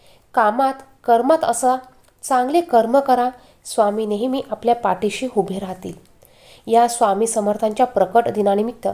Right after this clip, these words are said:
तुम्ही अगदी पाच मिनिटाची ही सेवा करू शकतात. ज्यांना पाच मिनिटं देखील सेवा करायला टायमिंग नसेल, त्यांनी स्वामींचं नामस्मरण करा. व्हिडिओमध्ये सांगितलेली माहिती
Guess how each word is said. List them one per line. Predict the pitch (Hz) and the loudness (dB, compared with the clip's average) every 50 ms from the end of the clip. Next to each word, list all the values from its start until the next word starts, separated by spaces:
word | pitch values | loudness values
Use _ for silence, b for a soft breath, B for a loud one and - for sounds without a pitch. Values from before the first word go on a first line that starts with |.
| - - | -8 -8
तुम्ही | - 208 220 - | -10 -8 -6 -4
अगदी | - 208 196 190 - 240 | -4 -4 -4 -4 -6 -8
पाच | 240 - 233 247 269 - - | -2 0 2 2 2 0 -2
मिनिटाची | 269 254 247 240 262 247 247 262 | -4 -4 -2 0 0 0 -2 -2
ही | 233 247 | -6 -6
सेवा | 240 - - 240 226 254 262 | -6 -4 -2 0 2 2 2
करू | 254 - 196 185 190 196 | 2 2 0 0 -2 -2
शकतात. | - 214 208 208 - 247 247 - B B B B B B B 214 | -4 -6 -6 -4 -6 -6 -6 -8 B B B B B B B 0
ज्यांना | 233 233 233 240 254 | 0 2 4 4 2
पाच | 247 - 214 214 247 - - | 2 2 2 0 0 0 -4
मिनिटं | 240 233 233 220 240 226 | -8 -8 -6 -4 -4 -4
देखील | 226 226 226 254 240 | -4 -4 -4 -6 -6
सेवा | - - - 185 190 226 233 | -6 -4 -4 0 2 2 2
करायला | 233 240 226 226 226 | 2 2 4 4 4
टायमिंग | 226 226 196 180 185 196 202 214 | 2 2 -2 -4 -2 -2 0 0
नसेल, | 233 226 - 247 233 - | 0 -2 -2 -4 -4 -2
त्यांनी | - 208 233 233 202 180 180 180 B B B B - | -2 -2 -2 -2 -4 -8 -8 -10 B B B B 0
स्वामींचं | - 233 202 202 220 247 226 - 285 262 240 | 2 2 2 2 0 -2 -2 0 0 0 0
नामस्मरण | 214 190 180 180 220 226 - - 226 226 220 | 0 -2 0 0 0 0 0 2 2 2 2
करा. | 214 - 196 - - 175 - _ _ _ _ b b b b b b b b b b b b b | 0 -2 -4 -4 -6 -8 -14 _ _ _ _ b b b b b b b b b b b b b
व्हिडिओमध्ये | b 220 247 262 294 320 330 320 330 320 330 330 | b -4 -2 2 2 2 4 4 4 4 4 2
सांगितलेली | 320 320 - 233 220 214 240 262 - - 277 269 269 | 0 2 2 2 2 2 0 -4 -2 -2 -2 -2 -2
माहिती | 247 233 254 247 254 262 | -2 -2 -2 -2 -2 -2